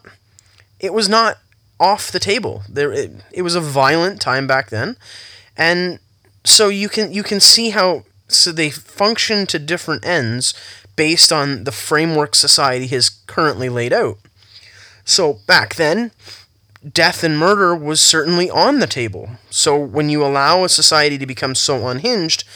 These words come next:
it will go to the farthest bounds. Now we live in a society where the farthest bounds are now inside. So, so barbarism is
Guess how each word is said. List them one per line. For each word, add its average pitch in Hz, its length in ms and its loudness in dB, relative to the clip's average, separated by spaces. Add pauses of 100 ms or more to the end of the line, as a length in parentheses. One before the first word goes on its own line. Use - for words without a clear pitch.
(300)
it 180 160 2
will 185 160 0
go 151 260 2
to 175 140 -4
the 151 120 0
farthest 143 580 0
bounds. 127 640 -4 (800)
Now 147 260 2
we 170 140 -2
live 139 160 -2
in 131 80 -2
a 127 40 -4
society 156 500 0
where 123 200 -4 (300)
the - 80 -6
farthest 151 480 2
bounds 143 420 2
are 131 200 -2
now 127 320 0 (580)
inside. 147 880 2 (160)
So, - 320 -4
so 120 300 -4 (680)
barbarism 139 680 0
is 127 260 -2